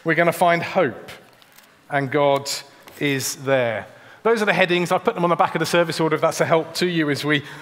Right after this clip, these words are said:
look at this psalm together. We're gonna begin with struggle, life is hard. And we're at the outside of the psalm. We're looking at verses one to three, and then verses twelve and thirteen. And as I read these verses again,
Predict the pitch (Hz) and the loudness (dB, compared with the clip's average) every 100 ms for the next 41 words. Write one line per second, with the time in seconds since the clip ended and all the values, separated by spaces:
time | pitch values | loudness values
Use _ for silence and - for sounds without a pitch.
0 | - 170 175 165 - 165 160 165 165 202 | -2 2 2 2 4 4 4 2 4 4
1 | 247 233 180 214 254 233 170 156 147 - | 2 4 2 2 2 4 4 2 0 -10
2 | - - - - - - - 233 170 131 | -18 -20 -20 -12 -10 -4 0 2 2 0
3 | 110 170 202 - - - - _ _ _ | -2 -6 -8 -20 -20 -20 -20 _ _ _
4 | _ 156 170 165 - - 156 143 165 139 | _ 0 2 2 -2 -4 -4 -2 0 0
5 | 117 - - - - - _ _ _ _ | -2 -8 -12 -12 -12 -18 _ _ _ _
6 | 147 151 156 165 196 185 180 151 135 143 | -2 0 2 2 2 0 0 2 0 -2
7 | 131 151 156 143 156 196 196 151 185 - | -6 -2 0 0 0 -2 -2 0 0 -2
8 | 156 156 185 185 - 170 156 135 175 - | -2 0 0 -2 -4 0 0 -2 -8 -14
9 | - - - - - 151 160 160 147 156 | -20 -20 -20 -20 -4 -2 0 0 0 0
10 | - 147 - 160 147 139 135 - - - | -2 -6 -2 0 2 -2 -6 -14 -20 -20
11 | - - _ - 147 143 151 135 156 147 | -20 -20 _ -2 -2 0 -2 -2 -4 -6
12 | 123 104 - - - - - - - - | -6 -14 -20 -20 -20 -20 -20 -20 -20 -2
13 | - 240 262 247 311 262 277 190 247 - | 2 4 2 2 0 2 0 2 0 0
14 | 202 220 233 175 | -2 0 2 0